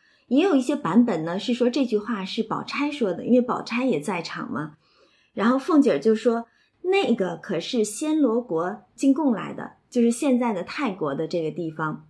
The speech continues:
泰国确实产茶啊，我们在泰国游玩的时候也可以看到有很多茶园哈。泰国确实是产茶的。”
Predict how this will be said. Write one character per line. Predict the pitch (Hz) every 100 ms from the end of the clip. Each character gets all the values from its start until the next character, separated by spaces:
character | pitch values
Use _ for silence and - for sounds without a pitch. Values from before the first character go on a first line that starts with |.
| _
泰 | - 294
国 | 233 190
确 | - 311
实 | - 196
产 | 208 -
茶 | 160 - 147 - _
啊， | - 170
我 | 180 175
们 | 180 220
在 | 240
泰 | 202 247 214
国 | 185 170
游 | 175 170
玩 | 190 175 170
的 |
时 | 190
候 | 175
也 | 147
可 | 202
以 |
看 | 180 226
到 | 185
有 |
很 | 214 151
多 | 175
茶 | - - 147
园 | 208 175 156 180
哈。 | 185 - _ _ _ _ _ _ _ _ -
泰 | - 214
国 | 185
确 | 185 220
实 | 190 185
是 |
产 | - 170
茶 | - 151 147
的。” | -